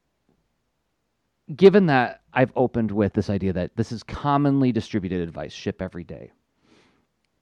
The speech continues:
what made you finally de-, decide to do this? I'm sure it wasn't j-, as simple as, "Well, they tell me to do that, that's all," 'cause you've been doing this stuff a long time too.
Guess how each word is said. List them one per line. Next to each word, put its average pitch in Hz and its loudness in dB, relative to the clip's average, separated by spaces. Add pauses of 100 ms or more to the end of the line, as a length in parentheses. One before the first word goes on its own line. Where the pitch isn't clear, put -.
(300)
what 143 4
made 143 0
you 117 2
finally 101 -2
de-, 90 -6 (120)
decide 95 -4
to 95 -10
do 80 -10
this? 80 -10
I'm 113 0
sure 135 2
it 127 -2
wasn't 104 0
j-, - -10
as 101 -6
simple 101 -2
as, 87 -4
"Well, 85 -6
they 85 -8
tell 85 -10
me 82 -8
to 80 -8
do 98 -6
that, 90 -6
that's 92 -6
all," 82 -4
'cause 104 -10
you've 156 -6
been 117 -4
doing 107 0
this 98 -4
stuff 104 -2
a 101 -2
long 101 -4
time 120 -2
too. 196 2